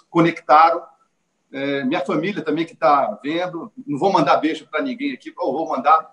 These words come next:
beijo. É, mas, assim, é, força, é, serenidade e amor. É isso.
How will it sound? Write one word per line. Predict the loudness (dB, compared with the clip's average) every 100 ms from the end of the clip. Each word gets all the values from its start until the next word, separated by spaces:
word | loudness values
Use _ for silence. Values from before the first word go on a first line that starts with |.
| -10
beijo. | -4 -2 -4 -12 _ _ _ _ _
É, | -4 -2 -2 -2 -4 -4 -4 -4 -2
mas, | 0 0 -2
assim, | -4 -4 -2 -2 -4 _ _ _ _ _ _ _
é, | -8 -8
força, | 6 6 6 2 -4 -4 -10 _ _ _ _ _ _ _ _ _ _ _ _ _
é, | -8 -4 -2 -4 -6 -8 -12 _ _
serenidade | 2 4 6 2 4 4 4 0 -10 _ _ _ _ _ _ _ _ _ _ _ _ _ _ _ _ _ _ _
e | -10 -10 -12 0
amor. | 2 6 4 4 -4 -20 _ _ _ _ _ _ _ _ _ _ _ _ _ _ _
É | 0
isso. | 0 -4 -20